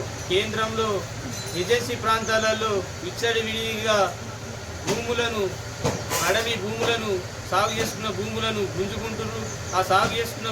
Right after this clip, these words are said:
భూములకు పట్టాలు ఇవ్వాలని చెప్పేసి సిపిఎంఎల్ న్యూ డెమోక్రసీగా కోరుతా ఉన్నాం. ఏజెన్సీ ప్రాంతాలలో అనేక దాడులు నిర్వహిస్తున్నారు, ఆ దాడులను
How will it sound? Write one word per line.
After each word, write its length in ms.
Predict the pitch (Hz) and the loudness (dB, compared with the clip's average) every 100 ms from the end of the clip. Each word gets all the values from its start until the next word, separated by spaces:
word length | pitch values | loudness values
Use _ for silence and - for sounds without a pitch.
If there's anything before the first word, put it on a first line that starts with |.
| 185 | -4
భూములకు 560 | 214 220 220 214 220 190 - - | -4 -2 -2 -2 -2 -4 -4 -2
పట్టాలు 360 | 180 180 220 214 | -2 2 2 4
ఇవ్వాలని 400 | 214 214 214 208 208 | 2 2 2 0 -2
చెప్పేసి 420 | 190 214 185 208 190 - - - | -2 -4 -2 -2 -4 -4 -6 -6
సిపిఎంఎల్ 680 | - 226 233 226 226 220 208 | -2 -2 2 2 2 0 0
న్యూ 100 | 214 214 | -2 -2
డెమోక్రసీగా 680 | 214 214 196 214 196 208 196 175 - - - | -2 -2 -2 -4 0 4 4 2 -4 -8 0
కోరుతా 320 | 180 202 220 220 220 | 2 2 4 4 2
ఉన్నాం. 260 | 220 226 226 - - - 165 | 0 0 -2 -8 -8 -6 -6
ఏజెన్సీ 360 | 180 226 226 226 | -4 -4 -4 -2
ప్రాంతాలలో 720 | 214 220 220 214 220 214 214 185 - - - 165 | 0 2 2 2 2 2 0 0 -2 -8 -4 0
అనేక 240 | 214 240 240 226 | 2 2 2 4
దాడులు 380 | 220 220 220 208 185 - 175 | 4 4 2 2 0 -4 2
నిర్వహిస్తున్నారు, 760 | 190 220 226 220 214 220 226 226 240 - 175 | 2 2 0 -4 -4 -2 -2 -2 -6 -6 -2
ఆ 40 | 180 175 | 2 6
దాడులను 520 | 202 226 233 233 220 | 6 6 2 0 0